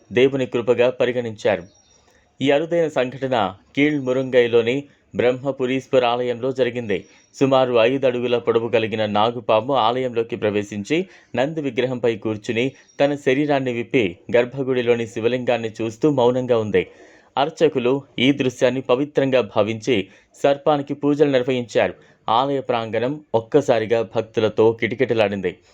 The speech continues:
భక్తులు ఆ నాగేంద్రుణ్ణి శరణు కోరుతూ తమ కోరికలను మొక్కుకున్నారు. ఈ ఆలయం బ్రహ్మదేవుడితో ప్రత్యేక సంబంధం కలిగిన పవిత్ర స్థలంగా శాస్త్రాలలో చెప్పబడింది.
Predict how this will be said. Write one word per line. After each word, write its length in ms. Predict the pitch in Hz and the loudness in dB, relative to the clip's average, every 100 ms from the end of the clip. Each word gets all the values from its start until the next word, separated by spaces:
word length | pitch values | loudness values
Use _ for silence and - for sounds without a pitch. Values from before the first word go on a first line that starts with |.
| _ - 104 | _ -16 -2
భక్తులు 480 | 117 - 113 104 82 _ | -2 0 4 4 2 _
ఆ 180 | 101 113 | -2 -2
నాగేంద్రుణ్ణి 800 | 123 113 131 143 135 120 113 120 | 0 -2 -2 -4 -6 -8 -6 -6
శరణు 320 | 117 107 104 | 0 0 0
కోరుతూ 500 | 104 101 98 - 180 196 - _ - | -2 -2 0 2 2 0 -20 _ -2
తమ 160 | 156 165 | 0 0
కోరికలను 800 | - 123 151 156 147 131 143 147 - | 0 2 2 0 -2 0 -2 -4 0
మొక్కుకున్నారు. 720 | 117 131 127 120 110 107 110 - _ _ | 0 0 -4 0 0 0 -6 -16 _ _
ఈ 120 | 123 | 0
ఆలయం 480 | 127 127 131 123 139 143 _ - | 2 2 2 0 -2 -10 _ -4
బ్రహ్మదేవుడితో 800 | 113 131 131 131 120 117 107 117 | -2 -2 -6 -2 0 0 2 2
ప్రత్యేక 440 | - 110 165 160 | 2 2 4 4
సంబంధం 500 | 151 - 131 131 127 | 2 0 0 -4 -4
కలిగిన 460 | 123 117 117 117 87 _ _ _ - | -2 -2 -2 -2 -2 _ _ _ -2
పవిత్ర 420 | 143 185 - 143 | -2 -2 0 0
స్థలంగా 600 | - 113 98 98 113 151 - _ - | 0 0 2 2 2 0 -4 _ -2
శాస్త్రాలలో 640 | 131 143 - 135 127 131 | -2 -2 2 4 4 2
చెప్పబడింది. 640 | 139 139 139 131 117 95 | 0 -2 0 2 2 0